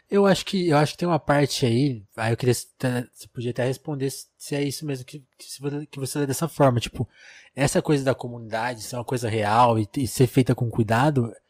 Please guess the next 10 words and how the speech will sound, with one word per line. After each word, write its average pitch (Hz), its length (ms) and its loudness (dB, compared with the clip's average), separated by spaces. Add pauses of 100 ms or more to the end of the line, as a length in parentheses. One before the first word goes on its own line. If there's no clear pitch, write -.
(340)
acho 135 180 -2
que 208 100 2
esse - 160 2
que - 60 -6
é 196 40 4
o 151 60 2
fruto 120 440 -4
disso, 107 340 -8
né? 107 200 -6
Porque, 120 720 0